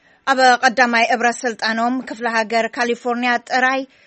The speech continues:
ንፕሬዚዳንት ትራምፕ ሚእትን ዒስራን እዋን ከሲሳ። ኣብ እዋን እታ፣ ኣብ እዋኑ እታ ክፍለ ሃገር ንሕጋዊ መስራሓት ጥራይ ኣስታት ኣርባዓን ክልተን ሚልዮን ዶላር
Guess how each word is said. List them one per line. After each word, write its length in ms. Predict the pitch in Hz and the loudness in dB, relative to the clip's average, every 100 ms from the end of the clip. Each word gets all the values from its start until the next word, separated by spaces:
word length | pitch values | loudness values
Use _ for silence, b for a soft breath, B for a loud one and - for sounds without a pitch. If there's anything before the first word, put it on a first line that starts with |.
| b | b
ንፕሬዚዳንት 640 | 277 294 285 302 233 269 254 | 0 0 2 -2 0 -4 -4
ትራምፕ 280 | 285 269 269 277 | -4 -4 -4 -8
ሚእትን 340 | 285 277 277 262 - | -8 -10 -10 -12 -12
ዒስራን 420 | 247 - 220 214 226 _ - | -16 -10 -10 -10 -12 _ -10
እዋን 320 | 233 175 156 165 _ - | -8 -8 -12 -18 _ -16
ከሲሳ። 340 | 190 - 165 151 135 b b b b b | -16 -16 -10 -10 -10 b b b b b
ኣብ 120 | 214 208 196 - | -6 -2 -4 -2
እዋን 300 | 208 202 190 - | -4 -4 -8 -12
እታ፣ 140 | 208 214 202 185 185 - | -8 -4 -2 -4 -6 -6
ኣብ 80 | 214 226 | -6 -2
እዋኑ 220 | 214 202 214 262 - | -2 -2 -4 -8 -10
እታ 100 | 226 202 | -8 -10
ክፍለ 160 | - 220 - | -6 -4 -4
ሃገር 360 | 226 233 247 247 - | -6 -4 -6 -6 -10
ንሕጋዊ 440 | 247 247 240 240 226 233 | -10 -10 -8 -4 -4 -4
መስራሓት 460 | 233 240 233 233 - | -8 -12 -12 -14 -10
ጥራይ 280 | 269 262 269 262 | -8 -8 -10 -16
ኣስታት 320 | 247 277 269 - 240 | -16 -18 -16 -12 -12
ኣርባዓን 420 | 226 247 233 233 | -10 -10 -10 -14
ክልተን 400 | 226 202 208 220 | -16 -12 -10 -8
ሚልዮን 340 | 294 262 170 156 | -8 -10 -12 -12
ዶላር 240 | 160 180 | -10 -12